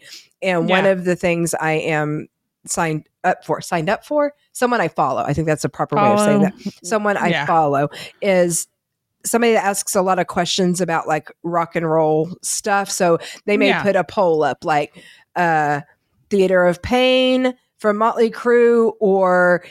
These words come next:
Speaker 1: Hysteria from Def Leppard, you know, like,
Speaker 2: Yeah,
Speaker 1: which is
Speaker 2: yeah,
Speaker 1: your favorite?
Speaker 2: yeah.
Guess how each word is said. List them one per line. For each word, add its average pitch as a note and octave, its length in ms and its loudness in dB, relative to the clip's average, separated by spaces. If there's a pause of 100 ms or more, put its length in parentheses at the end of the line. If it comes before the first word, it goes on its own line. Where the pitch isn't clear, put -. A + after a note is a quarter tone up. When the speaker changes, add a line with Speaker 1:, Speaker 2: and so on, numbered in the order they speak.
Speaker 1:
Hysteria F#3+ 640 2
from F3 180 -2
Def E3 240 -2
Leppard, A#2 400 -6
you F#3+ 140 0
know, E3 100 2
like, E3+ 160 -2
Speaker 2:
Yeah, A3+ 160 0
Speaker 1:
which G3+ 180 0
is G#3+ 100 0
Speaker 2:
yeah, G3 80 0
Speaker 1:
your F#3 80 4
favorite? D#3+ 180 0
Speaker 2:
yeah. D3+ 100 -8